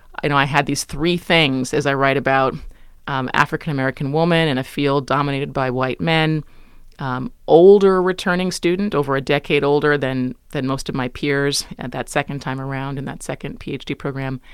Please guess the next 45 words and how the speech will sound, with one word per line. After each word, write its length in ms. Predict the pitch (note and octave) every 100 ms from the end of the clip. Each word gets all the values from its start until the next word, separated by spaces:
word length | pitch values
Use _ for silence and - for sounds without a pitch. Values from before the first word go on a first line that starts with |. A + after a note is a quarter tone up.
| - - - - -
and 340 | - F3+ F3+ F3
a 60 |
classically 500 | D#3 E3 C#3+ - D#3
trained 300 | C#3 - C#4
actor. 340 | - - - -
<laughs> 40 | - - - - - D4+
So 360 | E3 - G#3+ G3+ - - - -
I 100 | -
had 200 | A#3+ A3
three 220 | - A#3+ B3
reasons 400 | G#3+ F#3+ D#3+ -
to 80 |
feel 180 | - D3
different 540 | C3+ - C#3+ A#2+ B2 -
and 180 | C3 B2+
separate. 480 | - - - - - - - - - -
Um, 200 | A#2 B2+
and 80 | C3+
I 60 |
write 220 | C3 C3+ C3
about 220 | C3+ C3+
how, 200 | C3+ C3+
like, 260 | C3 C3 -
I 100 | C3
knew 200 | C#3 C3+
I 100 | C#3
couldn't 300 | F3+ - C#3
miss 180 | C3
class 500 | - D3+ C#3+ E3 -
'cause 180 | - D3
I 80 | C3+
was 100 | C3+
the 80 | D3+
only 200 | D#3+ E3+
black 260 | F3 F#3
person 240 | G3+ G#3+ A3+
in 60 |
the 60 | A3+
class. 320 | G#3 C4+ E3
Like, 120 | C#3
if 80 | -
I 80 | D3+
missed 300 | D#3 E3+ -
it, 180 | B3 -
uh, 100 | C3+